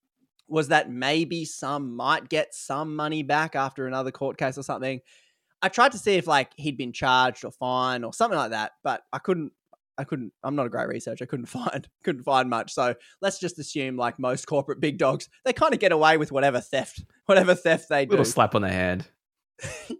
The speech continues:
Speaker 1: Yeah, like, "Come on, Glenn. You can't be, can't be investing based on be-, on a psychic." Um, so that's the,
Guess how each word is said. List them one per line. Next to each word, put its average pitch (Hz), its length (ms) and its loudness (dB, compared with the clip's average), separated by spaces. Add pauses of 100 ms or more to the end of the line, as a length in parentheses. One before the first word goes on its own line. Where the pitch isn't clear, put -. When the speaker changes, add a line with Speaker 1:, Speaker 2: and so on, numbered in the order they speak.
Speaker 1:
Yeah, - 180 -4
like, 131 140 -4
"Come 180 160 4
on, 180 160 6
Glenn. 143 400 6 (260)
You 156 100 0
can't 208 400 4
be, - 300 2 (340)
can't 233 320 2
be 214 140 -2
investing 170 540 -2
based 139 340 -2
on 143 160 -2
be-, 135 320 -6
on 131 140 -8
a 156 80 -6
psychic." - 600 -6 (1160)
Um, 123 340 -2 (320)
so 208 360 2 (720)
that's 208 320 2
the, 170 440 2